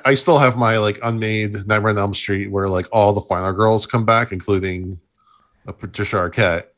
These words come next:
in fight, to fight Freddy. That's, like, my ultimate, like, if they ever re-, made another Nightmare on Elm Street, that's what I want.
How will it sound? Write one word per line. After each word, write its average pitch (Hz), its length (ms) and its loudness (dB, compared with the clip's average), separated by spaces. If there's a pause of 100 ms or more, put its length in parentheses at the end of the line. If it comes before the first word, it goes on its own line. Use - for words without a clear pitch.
in 101 120 -6
fight, - 220 -6
to 87 80 -2
fight 98 240 -2
Freddy. 82 240 -4
That's, 101 220 0
like, 104 140 2
my 104 100 -2
ultimate, 90 480 -4
like, 87 300 -6 (240)
if - 80 -12
they 98 100 0
ever 95 180 0
re-, 107 140 -4
made 101 180 2
another 95 300 0
Nightmare 90 300 -4
on - 20 -2
Elm 80 140 -6
Street, 82 180 -14
that's 98 260 -2
what 87 140 -4
I 80 60 -4
want. - 260 -12